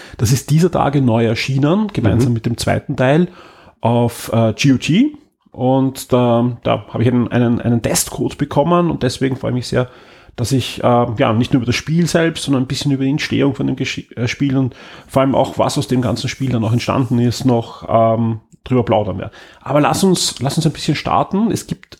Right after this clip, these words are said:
Speaker 1: ähm, Retro-News, ja, ist immer so schön, wenn man über Retro-Spiele und
Speaker 2: News
Speaker 1: News,
Speaker 2: und Retro.
Speaker 1: eigentlich sind's dann
Speaker 2: <laughs>
Speaker 1: Olds oder so.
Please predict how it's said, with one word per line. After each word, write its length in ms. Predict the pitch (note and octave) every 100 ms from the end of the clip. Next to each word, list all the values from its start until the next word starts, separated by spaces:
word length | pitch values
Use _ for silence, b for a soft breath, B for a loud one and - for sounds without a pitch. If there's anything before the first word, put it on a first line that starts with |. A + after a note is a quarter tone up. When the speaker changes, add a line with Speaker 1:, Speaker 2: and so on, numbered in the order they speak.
| -
Speaker 1:
ähm, 560 | B2+ B2+ B2+ B2+ B2+ -
Retro-News, 800 | A2+ B2+ - C#3+ D#3 C4 - -
ja, 120 | -
ist 100 | B2+
immer 120 | A2+
so 80 | -
schön, 160 | B2
wenn 100 | B2+
man 100 | A2
über 120 | G#2 G#2+
Retro-Spiele 680 | B2 - B2+ A#2+ - A#2+
und 80 | G#2+
Speaker 2:
News 120 | A#2+
Speaker 1:
News, 200 | D#3 D3+
Speaker 2:
und 180 | G#2 F#2
Retro. 240 | G#2+ G2+ E2+
Speaker 1:
eigentlich 180 | G#2+
sind's 220 | - F3+ A#2
dann 120 | A2
Speaker 2:
<laughs> 40 |
Speaker 1:
Olds 240 | D3+ F3 D3+
oder 120 | C#3+
so. 200 | D#3+